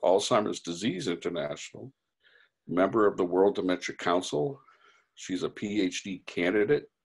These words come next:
from the University of South Australia, a retired nurse, Bachelor of Psychology, Bachelor of Arts, professional and creative writing,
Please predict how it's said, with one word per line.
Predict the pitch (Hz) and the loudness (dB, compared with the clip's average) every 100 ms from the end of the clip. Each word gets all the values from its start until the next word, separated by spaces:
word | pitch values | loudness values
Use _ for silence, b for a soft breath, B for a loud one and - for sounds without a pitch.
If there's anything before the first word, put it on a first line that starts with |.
| _ _ _ _ | _ _ _ _
from | 92 | -4
the | 85 | -2
University | 90 95 92 95 101 90 | 2 2 2 2 2 0
of | 87 | 0
South | 92 87 - | 0 0 -2
Australia, | - - 80 95 113 143 _ _ _ b b b b b _ - | -6 2 4 4 0 -6 _ _ _ b b b b b _ -2
a | 87 | 0
retired | 80 - 87 95 127 | 0 2 4 4 4
nurse, | 95 90 - - - - B B B B B - | 2 2 2 -4 -10 -14 B B B B B 2
Bachelor | 82 85 - 95 | 4 2 -2 -2
of | - | -2
Psychology, | 85 - 82 92 98 120 127 - _ _ _ _ - | -4 0 4 4 4 -2 -6 -10 _ _ _ _ 4
Bachelor | 87 - 87 85 | 4 4 0 2
of | 82 | 4
Arts, | 87 - - - - | 4 4 -2 -12 -8
professional | - - 95 95 - 101 | -8 -2 0 0 0 -2
and | 87 | -2
creative | - 85 90 82 | -2 -2 -2 -2
writing, | 87 78 95 110 | 0 0 0 -4